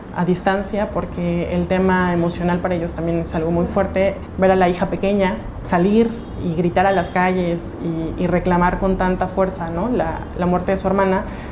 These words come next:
para ellos también representaba un tema, eh, emocional demasiado caótico, ¿no? Decir, "Es que Esther no debería estar haciendo esto", pero Esther tenía que hacer eso, ¿no? Es entonces que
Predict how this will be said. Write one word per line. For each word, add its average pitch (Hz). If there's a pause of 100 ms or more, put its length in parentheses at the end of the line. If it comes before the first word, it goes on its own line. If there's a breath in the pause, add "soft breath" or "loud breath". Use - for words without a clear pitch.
(140 loud breath)
para 185
ellos 185
también 180
representaba 170
un 175
tema, 165 (120)
eh, 160
emocional 180 (320)
demasiado 175
caótico, 165
¿no? 180 (340)
Decir, 170 (120)
"Es 185
que 196
Esther 208
no 202
debería 170
estar 160
haciendo 175
esto", 185 (540)
pero 165 (300)
Esther 196
tenía 185
que 175
hacer 170
eso, 156
¿no? 190 (1300)
Es 233
entonces 247 (800 loud breath)
que 220